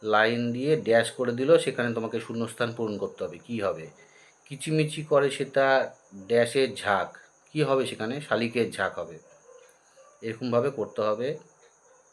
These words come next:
আর আছে কি ধরনের প্রশ্ন আসতে পারে এখান থেকে দেখি। গা-, "গায়ের ড্যাশ পাড়া তারই ছায়া তলে।"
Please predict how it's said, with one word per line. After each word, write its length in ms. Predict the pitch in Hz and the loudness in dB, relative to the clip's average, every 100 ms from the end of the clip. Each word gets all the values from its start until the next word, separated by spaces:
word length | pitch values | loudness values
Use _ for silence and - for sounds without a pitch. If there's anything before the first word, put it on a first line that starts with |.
| _ _ _ _ _ | _ _ _ _ _
আর 180 | - 113 | -2 2
আছে 240 | 113 107 117 | 2 0 -6
কি 140 | 117 | -6
ধরনের 320 | 107 110 110 | -2 -2 -2
প্রশ্ন 320 | 110 101 113 | -6 -6 -6
আসতে 300 | 107 101 - | -6 -4 -4
পারে 180 | 104 104 | -2 -2
এখান 220 | 101 101 | -2 -4
থেকে 180 | 98 104 | -6 -8
দেখি। 300 | 98 95 110 151 _ _ _ _ _ _ _ _ - _ _ - - - _ 104 - | -8 -10 -14 -16 _ _ _ _ _ _ _ _ -20 _ _ -20 -20 -20 _ -12 0
গা-, 420 | 113 117 - 98 | 4 6 4 -2
"গায়ের 520 | 107 110 120 139 120 98 | 4 6 6 4 0 0
ড্যাশ 400 | 113 120 120 - - _ _ - _ - | 4 4 2 -8 -20 _ _ -20 _ -2
পাড়া 520 | 117 117 123 170 - - _ _ _ _ | 2 4 4 2 -2 -20 _ _ _ _
তারই 280 | 107 104 117 | 0 0 0
ছায়া 320 | 117 110 104 | 0 4 4
তলে।" 340 | 98 87 78 | 2 -4 -6